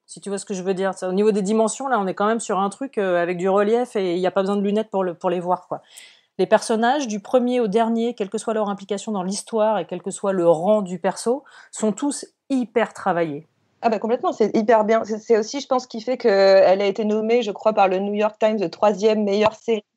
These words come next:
Speaker 2: euh, de tous les temps, euh, hors États-Unis. Euh, c'est toujours la nuance, mais, euh, mais en tout cas, moi, je pense que c'est ça qui a fait la, la force de, du Bureau des légendes, c'est sa construction,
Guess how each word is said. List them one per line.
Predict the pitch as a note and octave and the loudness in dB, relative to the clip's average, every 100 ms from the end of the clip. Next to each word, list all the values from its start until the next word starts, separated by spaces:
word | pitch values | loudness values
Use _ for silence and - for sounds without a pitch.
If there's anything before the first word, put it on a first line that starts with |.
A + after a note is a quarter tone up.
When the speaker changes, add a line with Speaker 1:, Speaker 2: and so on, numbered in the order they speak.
| A3+ | 2
Speaker 2:
euh, | G3+ F#3 F3 F3 _ - | 4 6 4 0 _ -4
de | G#3 | 0
tous | A#3 B3 | 0 0
les | A#3 A3+ | 0 0
temps, | A#3+ A#3 A3+ | 0 0 4
euh, | F#3+ F3 - | 4 4 6
hors | B3 A#3 | 4 4
États-Unis. | A3 A3 F#3+ G3+ B3+ - - - - - | -2 -2 -4 -4 -8 -10 -20 -20 -10 0
Euh, | A3 G3+ G3+ G3+ G3 G3 | 4 6 6 6 4 0
c'est | G3 | -6
toujours | F3+ F#3+ | -6 -4
la | G3 | -2
nuance, | G#3 B3 - | -4 -6 -4
mais, | A3 G3 F#3 | -2 2 4
euh, | F3 F3 F3 | 4 2 2
mais | F#3+ | 0
en | |
tout | - | 0
cas, | B3+ | 0
moi, | G#3+ | 0
je | |
pense | B3 A#3+ | -4 -6
que | |
c'est | A3 A3 | -4 0
ça | A#3+ | -2
qui | A#3 | 0
a | G#3+ | -2
fait | G#3+ | 2
la, | F#3+ | 4
la | F#3+ | 4
force | F#3+ A3 G3+ | 2 0 0
de, | G3+ | -4
du | F#3 | -2
Bureau | G3 G#3+ | 2 2
des | G3+ A3 | 4 4
légendes, | A#3 C#4 C4+ | 4 2 -4
c'est | A3 | 0
sa | F#3+ | 0
construction, | - A#3 - A#3 - C4+ | 0 -2 -2 -10 -2 -2